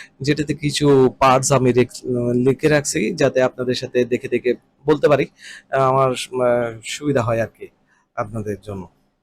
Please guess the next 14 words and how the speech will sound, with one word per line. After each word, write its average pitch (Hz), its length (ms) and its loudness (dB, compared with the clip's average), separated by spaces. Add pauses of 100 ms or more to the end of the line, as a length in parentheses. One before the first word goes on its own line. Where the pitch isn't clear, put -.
(260)
বলার 120 280 2
ক্ষেত্রে। - 320 -10 (1000)
এখন, 160 400 2 (500)
আহ, 123 440 4
আপনাদের 123 380 0
সাথে 127 220 -2
সেটাই 127 360 -2 (220)
শু-, 113 540 -6
শেয়ার 120 260 0
করতেছি। - 400 -10
এখানে 160 260 -6
দেখেন 175 220 0
একটা - 460 0
ডকুমেন্টস, 151 580 -2